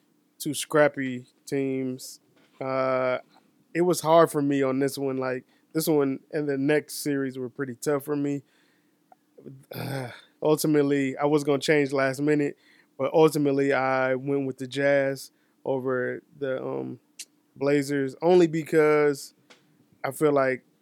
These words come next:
I guess, I guess I just based it off these first games I saw of Dame and C J in the playoffs. They just,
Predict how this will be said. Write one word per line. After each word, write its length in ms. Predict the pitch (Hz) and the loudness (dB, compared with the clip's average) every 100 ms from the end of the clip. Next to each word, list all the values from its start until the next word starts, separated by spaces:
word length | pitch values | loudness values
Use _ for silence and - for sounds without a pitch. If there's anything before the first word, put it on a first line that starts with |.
| _ _ _ _ _ _ _ _ _ _ _ _ - | _ _ _ _ _ _ _ _ _ _ _ _ -2
I 120 | 151 | 0
guess, 340 | 156 180 - - | 6 6 4 -8
I 80 | 156 | -6
guess 240 | 147 202 175 | 2 4 6
I 80 | |
just 260 | 151 151 127 | 4 2 0
based 280 | 151 156 - | 2 2 0
it 80 | 139 | 0
off 180 | 131 | 0
these 200 | 139 127 | -4 -10
first 560 | - - 143 131 - - _ _ _ _ _ _ _ 131 | -10 -4 -2 -2 -8 -14 _ _ _ _ _ _ _ -6
games 360 | 143 143 143 135 | -2 0 -2 -4
I 100 | 127 | -6
saw 320 | 151 139 135 | -2 -2 -2
of 120 | 127 | -4
Dame 480 | 135 135 135 131 120 _ _ _ | -6 -4 -2 -4 -8 _ _ _
and 100 | 131 | -8
C 240 | - 156 | -6 -6
J 220 | 135 135 127 | -4 -4 -4
in 80 | |
the 80 | 123 | -6
playoffs. 580 | - 143 135 131 127 - | -6 -6 -4 -4 -6 -8
They 120 | 139 | -10
just, 420 | 127 143 131 - | -8 -8 -10 -16